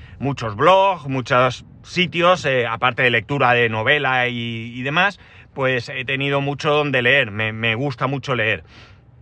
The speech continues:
El caso es que yo leía un blog de un tipo que de vez en cuando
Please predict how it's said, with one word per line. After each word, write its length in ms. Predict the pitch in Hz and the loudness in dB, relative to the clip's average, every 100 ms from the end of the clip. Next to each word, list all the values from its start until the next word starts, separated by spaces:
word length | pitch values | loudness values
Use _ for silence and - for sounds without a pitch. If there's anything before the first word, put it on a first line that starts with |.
| - - - - - | -20 -20 -20 -10 0
El 200 | 151 147 | 0 2
caso 260 | 175 170 185 | 0 0 -2
es 80 | |
que 140 | - 139 | -2 0
yo 140 | 156 | 2
leía 240 | 160 156 151 | 2 2 -2
un 120 | 143 | 2
blog 420 | 185 196 196 160 | 6 6 4 -2
de 100 | 139 | -2
un 160 | 147 143 | -2 -4
tipo 420 | 196 180 214 240 - - - - | -2 2 2 0 -12 -20 -20 -2
que 280 | 143 170 175 | 2 4 2
de 120 | 127 | 0
vez 160 | 131 160 | 0 -2
en 140 | 151 | 0
cuando 400 | 196 233 233 | 2 2 0